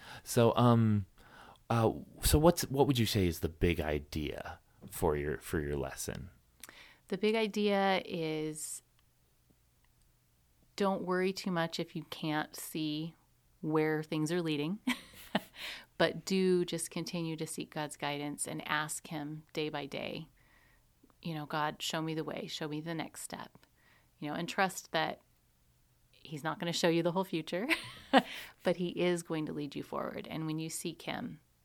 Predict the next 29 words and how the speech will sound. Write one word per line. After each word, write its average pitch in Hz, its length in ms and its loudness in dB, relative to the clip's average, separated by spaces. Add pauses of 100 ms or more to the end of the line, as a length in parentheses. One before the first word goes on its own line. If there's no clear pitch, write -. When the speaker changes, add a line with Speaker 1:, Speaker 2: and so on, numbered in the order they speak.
(360)
Speaker 2:
then 160 120 -4
he 160 120 -2
reveals 156 440 -4
himself - 400 -8
to - 160 -8
you - 280 -6 (400)
step - 360 -4
by 160 100 -4
step. - 340 -4 (1500)
Speaker 1:
All 76 160 -6
right. 76 240 -12
And, 95 240 4
uh, 92 240 6 (360)
and 107 120 2
what 127 180 6
would 139 180 4
you 131 100 6
say 101 480 4
is, 92 320 2
is 92 160 0
an 95 140 -2
interaction 101 840 2
and, 98 300 0
or 110 120 4
maybe 127 240 2
a 117 60 4
moment 92 540 0
that 87 160 -2
just - 360 -2